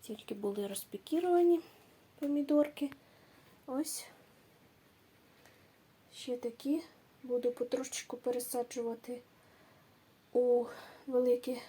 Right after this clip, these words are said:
стакани і виносити в тепличку. Ось ще такі манюнькі.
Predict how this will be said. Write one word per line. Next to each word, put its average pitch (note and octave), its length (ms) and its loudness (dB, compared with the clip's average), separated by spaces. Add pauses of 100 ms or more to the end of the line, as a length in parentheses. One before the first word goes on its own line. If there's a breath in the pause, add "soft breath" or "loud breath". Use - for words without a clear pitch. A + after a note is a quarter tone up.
стакани C#4+ 540 0
і B3+ 60 4
виносити A3+ 680 -2 (1500 loud breath)
в - 80 -20
тепличку. - 680 -6 (1300 loud breath)
Ось A3+ 240 -14
ще - 260 -14
такі - 360 -18 (800 soft breath)
манюнькі. A#3+ 680 -8